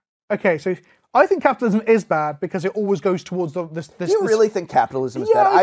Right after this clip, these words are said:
Speaker 1: I
Speaker 2: joke
Speaker 1: do.
Speaker 2: like this. I
Speaker 1: I
Speaker 2: joke.
Speaker 1: do.
Speaker 2: Who are you, Spice Eight
Speaker 1: I don't
Speaker 2: Rack?
Speaker 1: wanna,
Speaker 2: I joke
Speaker 1: I don't
Speaker 2: like
Speaker 1: wanna
Speaker 2: this
Speaker 1: get
Speaker 2: with
Speaker 1: into this,
Speaker 2: Spice Eight
Speaker 1: like,
Speaker 2: Rack.
Speaker 1: yeah,
Speaker 2: I don't think
Speaker 1: commie versus
Speaker 2: capitalism
Speaker 1: American thing.
Speaker 2: No, I mean,
Speaker 1: But
Speaker 2: I'm
Speaker 1: I think it always goes towards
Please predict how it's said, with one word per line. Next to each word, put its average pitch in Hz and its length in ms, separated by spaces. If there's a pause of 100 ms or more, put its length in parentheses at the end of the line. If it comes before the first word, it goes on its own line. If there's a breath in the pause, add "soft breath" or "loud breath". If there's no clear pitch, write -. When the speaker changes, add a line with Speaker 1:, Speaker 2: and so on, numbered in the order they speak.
(100)
Speaker 1:
I 359 40
Speaker 2:
joke - 200
Speaker 1:
do. 320 60
Speaker 2:
like 175 200
this. 165 240
I 160 60
Speaker 1:
I - 20
Speaker 2:
joke. 240 180
Speaker 1:
do. 185 380
Speaker 2:
Who 180 80
are 392 60
you, 208 160
Spice - 380
Eight 160 120
Speaker 1:
I 247 80
don't 359 140
Speaker 2:
Rack? 359 100
Speaker 1:
wanna, 339 40
Speaker 2:
I 311 40
joke 254 80
Speaker 1:
I 285 60
don't - 60
Speaker 2:
like 381 100
Speaker 1:
wanna 359 80
Speaker 2:
this 311 80
Speaker 1:
get 339 60
Speaker 2:
with 302 100
Speaker 1:
into 180 140
this, - 100
Speaker 2:
Spice - 120
Eight 220 40
Speaker 1:
like, - 80
Speaker 2:
Rack. 147 140
Speaker 1:
yeah, 220 300
Speaker 2:
I 214 120
don't 330 180
think 254 120
Speaker 1:
commie 247 260
versus 220 340
Speaker 2:
capitalism 208 100
Speaker 1:
American 208 440
thing. 151 180
Speaker 2:
No, - 240
I 165 140
mean, 180 140
Speaker 1:
But - 100
Speaker 2:
I'm 330 100
Speaker 1:
I - 20
think 330 200
it 277 60
always 277 340
goes 240 240
towards 202 520